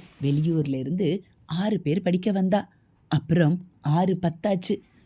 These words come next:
பத்து பன்னெண்டாச்சு. அப்புறம் வேதம் படிக்கிறவா எண்ணிக்கை கொஞ்சம் கொஞ்சமா குறைஞ்சது. இப்போ ஒன்னரை வருஷமா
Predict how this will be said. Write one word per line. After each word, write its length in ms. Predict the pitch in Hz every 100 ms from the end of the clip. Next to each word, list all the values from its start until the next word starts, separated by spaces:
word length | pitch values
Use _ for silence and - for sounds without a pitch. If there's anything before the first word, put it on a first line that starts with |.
| - _
பத்து 580 | 151 131 - 185 160 185 - -
பன்னெண்டாச்சு. 680 | 180 208 196 180 180 208 - _ _ _ _
அப்புறம் 340 | - 127 143 135
வேதம் 360 | 123 127 160
படிக்கிறவா 520 | 135 123 135 131 131 127
எண்ணிக்கை 580 | 131 127 120 160 190 - -
கொஞ்சம் 360 | - 120 131 143
கொஞ்சமா 540 | 139 139 123 120 135 175
குறைஞ்சது. 440 | 185 196 185 185 - _ _ -
இப்போ 440 | 156 - 151 131
ஒன்னரை 360 | 127 143 147 127
வருஷமா 480 | 117 127 180 165